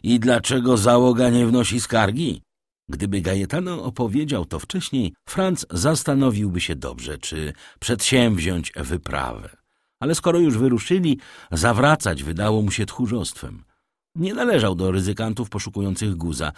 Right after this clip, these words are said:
ale w niebezpieczeństwie zachowywał zimną krew i niezmącony spokój.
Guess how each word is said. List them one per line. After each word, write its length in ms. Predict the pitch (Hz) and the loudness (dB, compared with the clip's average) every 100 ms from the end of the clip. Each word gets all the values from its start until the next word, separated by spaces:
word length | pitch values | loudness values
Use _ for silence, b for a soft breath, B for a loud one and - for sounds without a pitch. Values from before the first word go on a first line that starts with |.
| B B | B B
ale 320 | 104 117 117 | 0 2 4
w 60 | 104 | 4
niebezpieczeństwie 1080 | 120 107 - 87 - 135 127 - 127 101 73 | 2 0 -2 -4 -2 -2 -2 -2 -2 0 -2
zachowywał 640 | 113 - 180 143 123 117 | -2 -2 0 0 2 2
zimną 320 | 110 113 82 | 2 0 0
krew 280 | - 139 131 B B | -2 -2 -2 B B
i 260 | - 139 139 | 4 6 8
niezmącony 800 | 123 139 107 110 87 - 73 67 | 8 6 6 2 2 -2 -6 -6
spokój. 580 | - - - - 65 | -8 -10 -12 -12 -12